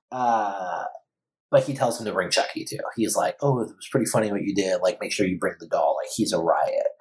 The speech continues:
Um, so we will find out later, like, this is all kind of a ploy 'cause they're basically, like, carrying him.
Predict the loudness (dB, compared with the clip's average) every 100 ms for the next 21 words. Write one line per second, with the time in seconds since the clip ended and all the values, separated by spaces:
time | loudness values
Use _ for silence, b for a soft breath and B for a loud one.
0 | B B _ -2 0 2 0 -2 -6 -4
1 | 0 2 0 -2 b b b b _ _
2 | _ -2 2 2 2 2 2 2 0 0
3 | 2 2 0 -2 0 2 2 0 -6 0
4 | 0 0 2 2 2 0 0 0 2 0
5 | 0 2 2 2 0 0 0 0 0 4
6 | 2 0 -6 0 0 0